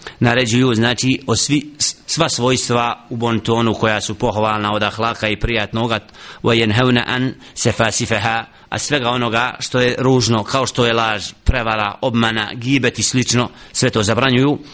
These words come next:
وَكُلُّ مَا يَقُولُونَهُ يَفْعَلُونَهُ مِنْ هَذَا وَغَيْرِهِ. I sve ovo što govore, rade po tome.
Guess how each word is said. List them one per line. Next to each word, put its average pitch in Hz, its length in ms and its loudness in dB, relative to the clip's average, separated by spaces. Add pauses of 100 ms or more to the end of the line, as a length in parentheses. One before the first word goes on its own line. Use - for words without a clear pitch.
(200)
وَكُلُّ 135 400 2
مَا 127 140 2
يَقُولُونَهُ 131 760 2
يَفْعَلُونَهُ 110 760 0
مِنْ 104 160 2
هَذَا 110 320 0
وَغَيْرِهِ. 113 680 2 (300)
I 120 60 2
sve 110 180 2
ovo 143 220 2
što 123 220 0
govore, 139 580 0 (440)
rade 135 560 0
po 127 200 0
tome. 123 380 0